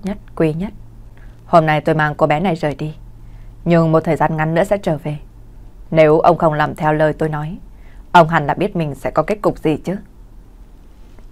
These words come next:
Trong quán, ngoài anh cùng Chân Chân còn sống ra, chỉ còn mỗi bức tượng thạch cao này thôi. Spark không phải là không muốn chạy, khổ nỗi là chân đông cứng không đi nổi,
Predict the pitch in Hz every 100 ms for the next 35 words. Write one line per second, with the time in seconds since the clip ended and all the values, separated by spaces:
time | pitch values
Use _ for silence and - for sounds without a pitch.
0 | - 196 180 170 165 156 190 269 208 160
1 | - 165 170 185 151 143 175 170 175 170
2 | 175 180 156 165 170 208 220 208 208 -
3 | - - - - 226 214 196 202 226 349
4 | - 208 - 180 175 262 254 175 151 -
5 | 208 208 - - - - - - - -
6 | 175 190 226 196 165 165 143 135 170 160
7 | 156 226 - 165 - - - - - -
8 | 220 190 220 294 202 277 269 277 269 -
9 | 196 277 349 277 277 269 247 175